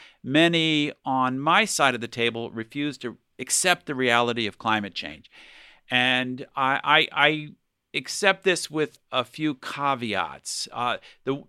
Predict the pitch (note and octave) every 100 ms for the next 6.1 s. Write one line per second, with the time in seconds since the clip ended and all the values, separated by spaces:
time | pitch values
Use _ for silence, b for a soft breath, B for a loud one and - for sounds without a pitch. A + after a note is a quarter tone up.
0 | - - D3 C#3 G3+ - - F#3+ - D#3
1 | C3 - A3+ A3+ E3+ C#3 D3 C#3+ A#2 A2+
2 | G#2+ A2 A#2 A2 A#2+ A#2 G#2 G2+ A2 -
3 | B2+ D3 C#3+ - D3+ C3+ B2+ A2 A2+ B2+
4 | A2 G#2+ A2+ G#2+ F#2+ A2 G2+ G2+ G2+ G#2
5 | G2+ G2 F#2+ - F2+ - A#2+ A#2+ B2 G#2+
6 | -